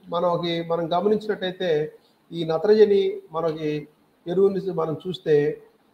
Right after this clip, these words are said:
మనకి యూరియా రూపంలో మనం నత్రజనిని అందించాలంటే దాదాపు డెబ్బై ఎనిమిది కిలోల నత్రజని అవసరం అవుతుంది. So మనకి జీలుగు కానీ, జనుము కానీ ఇట్లాంటి పచ్చిరొట్ట ఎరువులు వేసిన చోట మనకి నేరుగా సిఫార్సు చేసిన మోతాదు అనేది సరిపోతుంది.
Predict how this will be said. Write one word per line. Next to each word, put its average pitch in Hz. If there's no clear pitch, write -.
మనకి 147
యూరియా 214
రూపంలో 185
మనం 160
నత్రజనిని 165
అందించాలంటే 151
దాదాపు 160
డెబ్బై 147
ఎనిమిది 160
కిలోల 165
నత్రజని 147
అవసరం 131
అవుతుంది. -
So 196
మనకి 196
జీలుగు 190
కానీ, 190
జనుము 175
కానీ 170
ఇట్లాంటి 160
పచ్చిరొట్ట 180
ఎరువులు 165
వేసిన 151
చోట 143
మనకి 151
నేరుగా 185
సిఫార్సు 185
చేసిన 165
మోతాదు 151
అనేది 156
సరిపోతుంది. 135